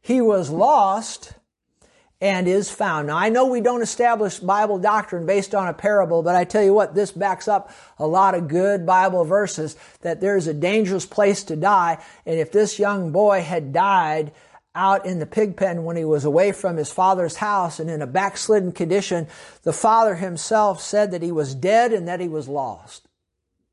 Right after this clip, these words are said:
There's a dangerous place to die.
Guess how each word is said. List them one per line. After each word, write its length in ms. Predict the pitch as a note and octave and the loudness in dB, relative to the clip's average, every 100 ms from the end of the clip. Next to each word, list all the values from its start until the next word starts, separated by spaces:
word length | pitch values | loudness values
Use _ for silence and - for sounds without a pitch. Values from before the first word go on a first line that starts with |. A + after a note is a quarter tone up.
| _ _ _ _ _ _ _ _ - _ _ _ _ - - _ | _ _ _ _ _ _ _ _ -20 _ _ _ _ -20 -20 _
There's 220 | F3 E3+ | 0 0
a 40 | D#3 | -2
dangerous 520 | D#3 G#3 E3+ D3 - | 0 2 0 -2 -10
place 320 | - D#3+ D3 | -6 -4 -6
to 120 | - D3 | -8 -4
die. 340 | D#3+ C#3 | -2 -2